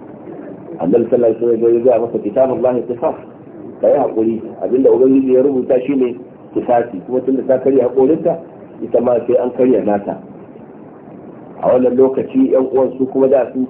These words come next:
cire, sun, sun kafe akan cewa sai dai an yi wannan kisasi. Amma daga baya da yayi wannan rantsuwa, sai kuma suka yarda cewa za su karɓi diyya. Ubangiji ya saurari rantsuwarsa, ya kuma kubutar da shi.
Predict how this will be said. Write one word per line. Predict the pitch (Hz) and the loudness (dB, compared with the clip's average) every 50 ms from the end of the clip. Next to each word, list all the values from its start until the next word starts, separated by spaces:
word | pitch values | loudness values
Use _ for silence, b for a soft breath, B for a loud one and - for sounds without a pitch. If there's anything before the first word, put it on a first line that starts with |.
| - | 0
cire, | - 135 123 104 87 - - - - | 0 2 2 0 -2 -4 -12 -14 -6
sun, | - 127 127 127 123 - - - - - | -4 -2 -2 -2 -4 -6 -16 -18 -20 -4
sun | - 131 131 127 | 0 0 0 2
kafe | - 156 143 - 117 107 | 2 2 2 4 2 2
akan | - 104 - 123 110 - | 0 2 -2 -2 -2 0
cewa | 117 113 110 107 107 - | 2 2 2 2 2 0
sai | 120 123 117 | 0 0 2
dai | 113 131 120 - - - - - - - - - - - - - - - - - - - - - - | 2 2 0 0 -4 -8 -16 -18 -20 -20 -20 -20 -20 -20 -20 -20 -20 -20 -20 -20 -20 -20 -20 -4 -2
an | 113 117 123 | 0 2 4
yi | 127 | 4
wannan | 127 127 110 101 104 101 - | 4 2 2 0 -4 -4 -4
kisasi. | - 87 - 92 87 87 - - - - - - - - - - - - - - - | -8 -8 -6 -6 -6 -6 -10 -16 -18 -20 -20 -20 -20 -20 -20 -20 -20 -20 -20 -18 -12
Amma | - 85 110 117 | -4 0 0 2
daga | 117 107 98 98 | 2 2 0 0
baya | 90 113 117 - 117 120 117 | 2 2 2 2 2 2 0
da | 110 101 | 0 2
yayi | 98 107 117 | 2 2 4
wannan | 117 123 123 107 101 101 101 101 | 4 2 2 0 0 0 2 2
rantsuwa, | 104 104 104 104 110 110 107 101 101 104 | 2 2 0 0 2 2 2 2 0 -2
sai | - 110 | -4 -4
kuma | 110 - 113 110 110 - | -2 0 0 -2 -2 -2
suka | - - 107 | -6 -2 0
yarda | 98 90 85 82 98 98 - | 0 0 0 0 -4 -4 0
cewa | 107 104 95 95 92 | 0 2 2 4 4
za | 101 110 - | 2 0 0
su | - - | -2 -8
karɓi | - 87 - - 87 85 | -12 -10 -8 -8 -6 -2
diyya. | 90 90 87 87 87 - - - - - - - - - - - - - - - - - | 0 0 0 -2 -4 -10 -14 -18 -20 -20 -20 -20 -20 -20 -20 -20 -20 -20 -20 -16 -12 -2
Ubangiji | 80 95 107 110 117 120 113 110 107 107 | 0 0 2 2 0 -4 -2 0 4 4
ya | 113 117 120 120 - | 4 4 4 0 0
saurari | 117 104 101 95 92 98 104 | 0 2 2 2 2 2 2
rantsuwarsa, | 104 107 110 107 110 110 123 131 131 127 117 104 | 2 4 2 2 2 2 2 2 2 0 0 2
ya | 104 110 110 107 110 | 2 2 2 0 0
kuma | 110 113 113 107 | -2 0 0 0
kubutar | - 127 113 113 113 - 110 | -2 0 -2 -2 0 0 -2
da | - - - | -2 -2 -8
shi. | - - - | -10 -10 -16